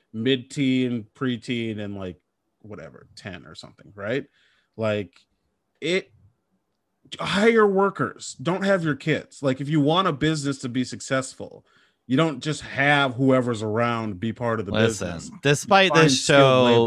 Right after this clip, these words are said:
Speaker 1: labor.
Speaker 2: being riddled with evidence to prove you right, I still think this is a personal thing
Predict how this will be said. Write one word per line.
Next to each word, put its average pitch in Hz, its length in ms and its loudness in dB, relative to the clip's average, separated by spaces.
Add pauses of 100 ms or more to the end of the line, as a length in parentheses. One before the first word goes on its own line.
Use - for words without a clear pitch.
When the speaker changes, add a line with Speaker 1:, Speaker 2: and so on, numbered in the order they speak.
Speaker 1:
labor. 107 220 -10
Speaker 2:
being 127 320 6
riddled 123 560 6
with 110 120 2
evidence 104 420 0
to 113 80 -6
prove 107 260 -2
you 101 160 0
right, 101 420 0 (300)
I 135 100 2
still 156 220 0
think 143 200 -6
this 127 160 -14
is 113 120 -16
a 101 80 -14
personal 151 640 -2
thing 113 380 0